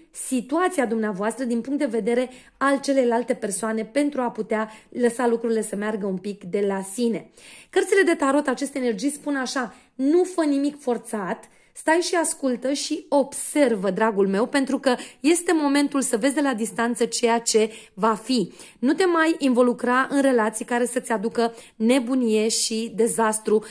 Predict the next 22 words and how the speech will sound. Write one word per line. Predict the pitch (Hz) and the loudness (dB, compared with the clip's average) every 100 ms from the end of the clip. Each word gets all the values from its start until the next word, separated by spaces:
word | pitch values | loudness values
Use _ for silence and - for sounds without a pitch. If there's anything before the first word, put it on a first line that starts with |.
| - | -10
psihologic, | - 254 226 311 302 196 | -2 2 4 4 4 2
pentru | - 214 | 0 -2
că | 196 | -2
văd | 214 254 | 0 2
aici | 254 262 | 0 0
că | 240 | -2
mulți | 226 226 | -4 -2
v-ați | 214 247 | -4 -4
consumat | 285 262 226 208 185 - - - | -4 -4 -4 -4 -6 -10 -20 -20
și, | - - 294 302 294 - 254 | -10 -4 -2 -2 -6 -6 -4
uh, | 247 | -2
pur | 359 | -2
și | - 330 | -4 -2
simplu | 320 302 | -2 -2
nu | 311 | -4
sunteți | 302 285 277 | -2 -4 -4
în | 254 | -6
stare | - 247 247 | -4 0 0
să | 247 | 0
ieșiți | 233 226 233 | -2 -2 -4
din | 233 | -4
acea | 208 202 226 | -4 -2 -2